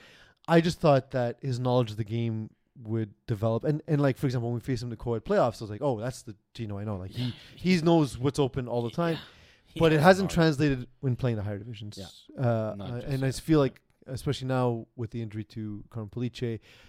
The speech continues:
Speaker 1: um, it's, it's, it's a go-to for Gino, and it's not there.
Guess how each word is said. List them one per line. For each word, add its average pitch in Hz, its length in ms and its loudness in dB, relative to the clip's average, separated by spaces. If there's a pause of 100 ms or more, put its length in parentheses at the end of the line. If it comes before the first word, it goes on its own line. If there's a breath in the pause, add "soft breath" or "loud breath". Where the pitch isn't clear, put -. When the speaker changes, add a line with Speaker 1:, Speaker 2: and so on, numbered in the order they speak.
(200 soft breath)
Speaker 1:
um, 107 440 -8 (480)
it's, - 320 -12
it's, 139 400 -12
it's - 340 -8 (120)
a 160 80 4
go-to 143 340 4
for - 160 -8
Gino, 101 340 -8
and 110 140 -6
it's 101 140 -8
not 95 180 -8
there. - 240 -14